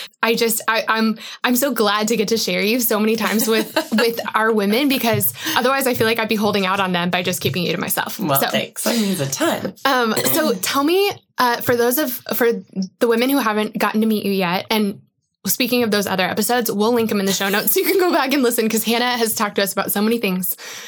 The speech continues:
Speaker 1: But tell us who you are, what you do, and a fun fact about yourself.
Speaker 2: Yep. So I'm Hannah Seymour.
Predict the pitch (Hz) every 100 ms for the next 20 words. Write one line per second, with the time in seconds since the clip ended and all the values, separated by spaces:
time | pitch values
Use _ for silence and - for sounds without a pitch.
0 | - 214 254 233 247 330 349 - 247 277
1 | 262 196 190 - 220 202 190 196 190 190
2 | 185 - - - - 247 247 - 240 -
3 | - - - - 165 151 151 139 143 156
4 | 202 - 175 160 151 190